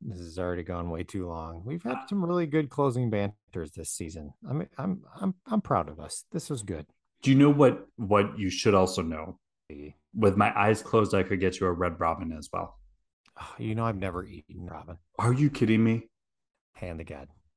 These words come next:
Speaker 2: Oh my goodness. When I was, uh, up at that college that Kayla and I worked at, uh, there was a counselor,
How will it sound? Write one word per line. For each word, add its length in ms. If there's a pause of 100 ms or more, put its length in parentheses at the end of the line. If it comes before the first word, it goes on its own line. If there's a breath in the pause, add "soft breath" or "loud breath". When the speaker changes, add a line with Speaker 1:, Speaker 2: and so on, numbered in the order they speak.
(340)
Speaker 2:
Oh 140
my 160
goodness. 320 (220 loud breath)
When 160
I 120
was, 360
uh, 560 (480)
up 160
at 100
that 140
college 320
that 140
Kayla 240
and 80
I 80
worked 280
at, 140 (580 soft breath)
uh, 320 (260)
there 140
was 140
a 40
counselor, 540